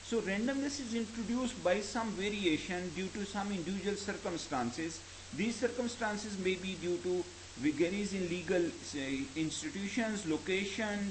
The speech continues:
timing of policy, or program implementation, natural randomness such as birth dates, rainfall, or some other un-, uh, factors that are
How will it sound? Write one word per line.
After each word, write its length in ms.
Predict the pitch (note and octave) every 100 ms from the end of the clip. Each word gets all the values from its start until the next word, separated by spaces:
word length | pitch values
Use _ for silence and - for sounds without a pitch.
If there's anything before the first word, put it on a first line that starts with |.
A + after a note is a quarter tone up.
| F#3
timing 400 | F#3 F3+ F3+ D3+
of 160 | D#3 -
policy, 720 | D#3 F3 G3 - G#3 G#3 G3+ D#3+
or 80 | D#3 -
program 420 | F3+ F3+ G3 F#3+ F#3
implementation, 1160 | E3+ D#3 D#3 D3+ D3+ F3 F3+ G3+ F#3+ F#3 D#3+
natural 420 | D3 D#3 - G3+
randomness 960 | E3+ E3 E3+ E3 D3 - - - - F3
such 320 | - G3+ G3
as 160 | F3+ C#3
birth 460 | A2+ D#3 F3+ -
dates, 460 | D#3 F3 F3+ - C#3+
rainfall, 720 | D#3 E3+ E3+ - E3+ E3 E3+ E3
or 200 | - E3+ E3+
some 260 | F#3+ E3 -
other 260 | E3 F3 E3 - - - -
un-, 240 | F3+ G3+ G3+
uh, 760 | - C#3+ C3 D3+ C#3+ C#3+ D3+ D3+
factors 400 | F#3 - G#3 F3+
that 260 | D3+ D3 C#3+
are 160 | G#3